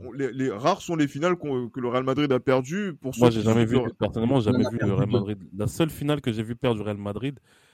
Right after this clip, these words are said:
Speaker 2: et, enfin non, je suis un mytho, j'en ai vu trois <laughs> de finales perdues.
Speaker 1: Non, on
Speaker 2: C'est
Speaker 1: dit pas les fi-,
Speaker 2: l'Atlético, c'est, non, mais après, voilà.
Speaker 1: Atlético en
Speaker 2: En finale.
Speaker 1: deux mille treize, ouais.
Speaker 2: Atlético deux mille treize, euh, Saragosse deux mille quatre,
Speaker 1: C'est ça.
Speaker 2: et puis, euh, Deportivo deux mille deux.
Speaker 1: Ouais,
Speaker 2: Mais
Speaker 1: que
Speaker 2: bon,
Speaker 1: des
Speaker 2: la
Speaker 1: finales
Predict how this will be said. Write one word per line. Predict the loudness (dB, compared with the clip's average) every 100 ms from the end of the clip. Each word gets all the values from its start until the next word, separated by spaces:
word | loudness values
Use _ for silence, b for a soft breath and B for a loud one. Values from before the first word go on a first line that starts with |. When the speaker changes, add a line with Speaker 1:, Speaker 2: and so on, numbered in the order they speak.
| _ _ -8
Speaker 2:
et, | -6
enfin | -6 -6 -8
non, | -8
je | -6
suis | -6
un |
mytho, | -6 -4 -4
j'en | -4
ai | -8
vu | -6
trois | -2 -2 -4 -6
<laughs> | -8 -4
de | -6 -2 -2
finales | -2 -4 -2 0
perdues. | -2 -2 -6 -6 b
Speaker 1:
Non, | 4 4 2
on |
Speaker 2:
C'est | -2
Speaker 1:
dit | 0
pas | 2
les | 2
fi-, | 2
Speaker 2:
l'Atlético, | 4 4 2 _ _
c'est, | -8 -2
non, | 2 4
mais | 2 -2
après, | -4 -4
voilà. | 0 0
Speaker 1:
Atlético | -2 -4 -2 0
en |
Speaker 2:
En | 2
finale. | 2
Speaker 1:
deux |
mille | 2
treize, | 0 -2 -6 -18 -8
ouais. | -6
Speaker 2:
Atlético | -6 -10 -12 -4 -2
deux |
mille | -2 -4
treize, | -4 0 2 0 -6 _ -12
euh, | -10 -10
Saragosse | -8 -8 -4 -4 -4
deux | -8
mille | -8
quatre, | -4 -6 -6 -8
Speaker 1:
C'est | -4
ça. | -2 -4
Speaker 2:
et | -6
puis, | -6 -2
euh, | 0 -2
Deportivo | -4 -4 -4 -2 -2
deux | -2
mille | -6
deux. | -8 -10 _ _ _ _ -4
Speaker 1:
Ouais, | -2 -2
Speaker 2:
Mais | -6
Speaker 1:
que | -6
Speaker 2:
bon, | -2
Speaker 1:
des | 2
Speaker 2:
la |
Speaker 1:
finales | 4